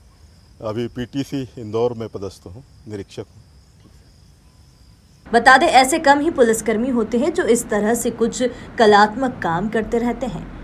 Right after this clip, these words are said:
Speaker 2: आमतौर पर देखा जाता है कि पुलिसकर्मी अपनी ड्यूटी व अपराधियों के पीछे ही लगे रहते हैं। वहीं इंदौर पीटीसी में निरीक्षक धैर्यशील येवले ने अपनी अलग कार्यशैली के लिए जाने जाते हैं। वहीं ऐसे कई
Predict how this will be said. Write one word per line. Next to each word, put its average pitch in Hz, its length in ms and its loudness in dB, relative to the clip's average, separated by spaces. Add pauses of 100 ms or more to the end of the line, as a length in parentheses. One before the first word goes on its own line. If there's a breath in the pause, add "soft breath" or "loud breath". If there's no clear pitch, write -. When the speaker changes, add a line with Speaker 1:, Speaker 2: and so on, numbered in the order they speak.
(340 loud breath)
Speaker 2:
आमतौर 247 480 8
पर 269 180 2
देखा 208 300 2
जाता 240 300 4
है 285 80 2
कि 320 100 -4
पुलिसकर्मी 240 640 0
अपनी 277 240 -2
ड्यूटी 220 440 -2
व 240 120 0 (460 loud breath)
अपराधियों 240 600 8
के 285 120 0
पीछे 220 360 -4
ही 240 140 -2
लगे 180 280 -4
रहते 160 320 -8
हैं। 160 280 -12 (500 loud breath)
वहीं 269 200 6
इंदौर 247 360 10
पीटीसी 262 500 -4
में 262 160 -2
निरीक्षक 233 600 0 (360)
धैर्यशील 220 760 2
येवले 185 360 -2
ने 269 140 -8
अपनी 254 380 -6
अलग 226 320 2
कार्यशैली 196 600 0
के 226 160 -6
लिए 196 220 -4
जाने 160 340 -8
जाते 220 300 -2
हैं। 233 180 -4 (340 loud breath)
वहीं 285 220 2
ऐसे 247 400 4
कई 302 300 0